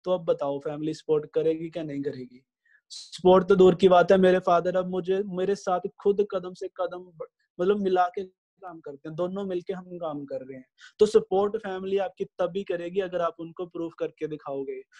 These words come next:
उस time पे महेंद्र सिंह धोनी के डैड कहते थे कि, "बेटा, government teacher, मतलब, government job करनी है," लेकिन आज वो proud के साथ कहते हैं कि, "मैं महेंद्र सिंह धोनी का डैड हूँ," है ना? आज support कर रहे हैं कि नहीं कर रहे?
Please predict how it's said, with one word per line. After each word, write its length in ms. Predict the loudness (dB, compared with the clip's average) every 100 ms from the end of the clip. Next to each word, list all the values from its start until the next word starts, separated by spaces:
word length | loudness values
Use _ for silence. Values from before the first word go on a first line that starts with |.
| _
उस 220 | 2 4
time 220 | 2 2
पे 120 | 0 -4
महेंद्र 320 | -4 -6 -8
सिंह 200 | -8 -10
धोनी 280 | -10 -10 -8
के 120 | -6
डैड 280 | -4 -6 -6
कहते 280 | -8 -8
थे 120 | -10 -10
कि, 140 | -8
"बेटा, 280 | -4 -4 -6
government 520 | -6 -4 -4 -10 -16 -14
teacher, 320 | -14 -8 -6
मतलब, 300 | -2 0 2
government 340 | 2 0 -8 -4
job 260 | -2 -2
करनी 300 | -2 -6 -6
है," 180 | -14 -16 -18 _
लेकिन 200 | 2 4
आज 200 | 6 4
वो 120 | 2
proud 380 | -2 -2 -6 -6
के 140 | -10 -8
साथ 160 | -8
कहते 360 | -8 -12 -12 -14
हैं 80 | -16
कि, 80 |
"मैं 140 | -12 -12
महेंद्र 320 | -10 -10 -10
सिंह 180 | -10 -14
धोनी 220 | -16 _
का 100 | -12
डैड 240 | -12 -16 -20
हूँ," 80 | _ _ _ _ _ _ -8
है 40 |
ना? 60 | -2
आज 280 | 2 0
support 320 | 0 -6 -6 -2
कर 140 | -4
रहे 320 | -4 -12 -10
हैं 120 | -6
कि 80 | -4
नहीं 200 | -4 -6
कर 140 | -4 -4
रहे? 180 | -4